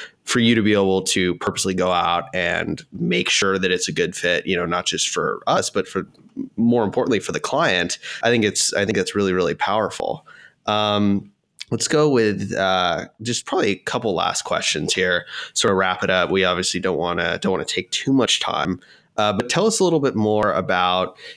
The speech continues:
your, your media career. You know, you're on T V all the time. You've been on Fox, like, six times in the past week, and I know because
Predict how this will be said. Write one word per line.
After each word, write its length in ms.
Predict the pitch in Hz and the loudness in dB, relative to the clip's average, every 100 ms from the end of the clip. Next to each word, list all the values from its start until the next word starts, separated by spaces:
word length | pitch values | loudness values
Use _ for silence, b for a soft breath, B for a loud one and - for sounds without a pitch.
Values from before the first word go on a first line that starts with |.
| B | B
your, 520 | 95 92 90 90 87 82 | 0 2 2 0 -2 -2
your 160 | 90 | -2
media 340 | 85 98 92 87 | 0 0 0 -4
career. 400 | - 55 - - | -4 -4 -4 -4
You 140 | 92 | -2
know, 80 | 90 | 0
you're 220 | 92 98 | 0 2
on 260 | 95 92 92 | 2 0 -2
T 180 | 101 | 0
V 120 | 92 95 | 2 2
all 160 | 92 | 2
the 80 | 95 | 0
time. 340 | 98 92 92 | 0 0 2
You've 160 | 90 80 | 0 0
been 140 | 98 | -2
on 260 | 87 87 85 B B | 0 0 -4 B B
Fox, 420 | - 104 95 - - | -2 0 0 0 -2
like, 160 | 87 - | -2 -2
six 240 | 113 - | -4 -2
times 340 | 104 98 95 | 0 0 0
in 60 | 95 | -2
the 80 | 90 | -2
past 340 | 92 90 - | -2 -2 -2
week, 240 | 95 92 95 | -2 -2 -2
and 260 | 90 - - | -4 -6 -4
I 100 | 92 | -2
know 280 | 90 87 87 | 0 0 0
because 420 | 87 90 73 | -2 -2 -2